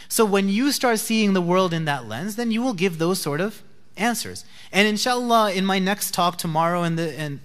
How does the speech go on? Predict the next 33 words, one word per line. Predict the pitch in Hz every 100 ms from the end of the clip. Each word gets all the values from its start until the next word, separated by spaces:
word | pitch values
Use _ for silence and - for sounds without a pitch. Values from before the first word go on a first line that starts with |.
| -
actually | 127 117
they're | 98
both | 117 -
tomorrow, | 110 110 190 - - - - -
I'll | -
bring, | 170 190 175
I'll | -
come | 170 190
back | 160 156 -
to | 101
this. | 92 - - - - - - - - - - -
I'll | 143
come | - 175
back | 175 185
to | 170
this | 151 147
idea | 131 123 127 117 107 - - - -
of | 120 120 113 - - - - - -
we | 120
need | 135 151
to | 139
change, | - 143 147 147 131 - - - - -
we |
need | 123 151 156
to | 139 101 127
realize | 135 135 135 190 170 127 170 170 - -
that | 143 143
we're | 147
not | 175 175
seeing | - 151 151
the | 135
world | 113 117 123 139 - - - - - -
as | 117 117 113 113 -